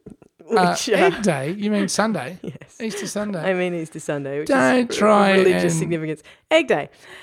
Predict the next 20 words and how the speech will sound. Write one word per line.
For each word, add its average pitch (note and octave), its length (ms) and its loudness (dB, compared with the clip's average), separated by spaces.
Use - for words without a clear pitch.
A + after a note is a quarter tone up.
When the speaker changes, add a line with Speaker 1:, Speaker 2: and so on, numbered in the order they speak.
Speaker 1:
Don't C#4 140 2
Speaker 2:
Anyway, D4+ 140 4
Speaker 1:
try F3+ 240 6
and, D3+ 140 -6
no, E3 120 -2
no, D3+ 60 -2
don't D#3 140 -2
Speaker 2:
don't G3 140 2
Speaker 1:
try G3 140 2
Speaker 2:
try F#3+ 60 4
Speaker 1:
and F4+ 80 0
Speaker 2:
and G4 100 2
what? F3+ 100 2
Speaker 1:
un-Easter E3+ 360 -2
Sunday, C#3+ 520 -4
Easter - 220 -12
Sunday. - 640 -18
It's E3+ 160 -10
not G#3+ 160 -2
called F#3+ 220 0